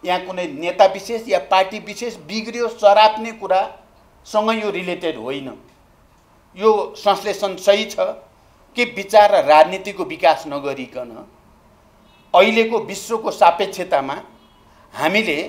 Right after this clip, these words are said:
क्रान्तिको नयाँ रणनीति र कार्यनीतिको विकास नगरिकन अहिले देखा परेका समस्याहरूको स्थायी र दीर्घकालीन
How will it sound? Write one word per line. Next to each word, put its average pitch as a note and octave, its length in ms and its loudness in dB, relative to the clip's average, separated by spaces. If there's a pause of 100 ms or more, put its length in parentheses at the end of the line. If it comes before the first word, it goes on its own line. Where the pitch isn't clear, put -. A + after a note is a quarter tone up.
(420)
क्रान्तिको A3 520 0
नयाँ A#3+ 340 -2
रणनीति F#3+ 480 -4
र F#3 120 0
कार्यनीतिको E3+ 600 0
विकास D#3+ 420 -2
नगरिकन C#3 580 -8 (680)
अहिले B3 300 4
देखा F3 300 -2
परेका D#3 380 -2
समस्याहरूको D#3+ 800 -6
स्थायी G3+ 520 -2
र - 120 -6
दीर्घकालीन E3+ 720 -2